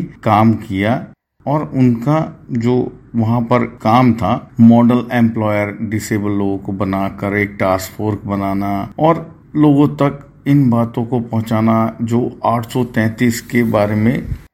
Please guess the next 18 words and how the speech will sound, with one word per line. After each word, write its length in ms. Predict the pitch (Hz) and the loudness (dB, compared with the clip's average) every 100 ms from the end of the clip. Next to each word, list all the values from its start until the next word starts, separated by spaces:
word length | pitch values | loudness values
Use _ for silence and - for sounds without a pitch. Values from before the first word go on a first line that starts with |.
| _ _ | _ _
लोगों 420 | 110 113 113 117 117 | 0 2 4 2 2
को 100 | 113 | 2
पता 280 | - 113 113 | 0 -2 -2
चले, 220 | 110 107 | 0 0
अधिनियम 460 | 113 98 107 110 110 | 0 0 0 0 0
के 120 | 110 | -2
बारे 240 | 104 101 | 0 -2
में, 240 | 101 131 143 | -2 -4 -4
ताकि 520 | - 113 110 - 131 | -4 -2 -2 -2 0
जो 260 | 120 104 113 | 0 2 2
लोग 340 | 110 110 113 - | 2 0 -2 -4
स्नातक 500 | - 110 113 117 - | -2 0 0 -2 -2
करना 300 | 101 107 101 | 0 0 0
चाहते 400 | 98 90 92 95 | 0 -2 -2 -2
हैं 320 | 117 - - | -2 -4 -2
वो 160 | 120 143 | 4 4
कर 220 | 143 143 | 4 2
सकें। 400 | 107 - 78 71 | 2 -4 -8 -10